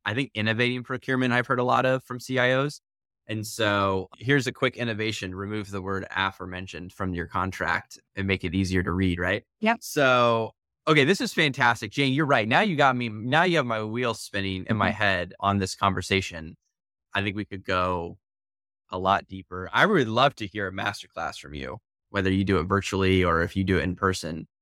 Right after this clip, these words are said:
Speaker 1: I think there's a ton of value. But if you do it, make sure it gets recorded. That way you don't have to do it again.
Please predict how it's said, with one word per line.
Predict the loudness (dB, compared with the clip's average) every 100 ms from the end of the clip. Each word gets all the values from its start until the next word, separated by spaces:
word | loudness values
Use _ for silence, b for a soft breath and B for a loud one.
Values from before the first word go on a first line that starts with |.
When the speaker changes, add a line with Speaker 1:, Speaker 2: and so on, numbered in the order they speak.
| _ _ _ _ _ 0
Speaker 1:
I | 2
think | 0
there's | -2 -4
a |
ton | -8 -4 -2 0
of |
value. | 0 2 4 4 2 2 0 -2 -6 -12 _ _ _ _ _ _
But | -2
if | 0
you | 2
do | 4 4
it, | 2
make | 0 -4
sure | -2 -2
it |
gets | -2 -6
recorded. | -6 -6 -4 -4
That | -2 0
way | -2
you | -2
don't | -4
have | -8
to |
do | -10 -10
it |
again. | -10 -12 -12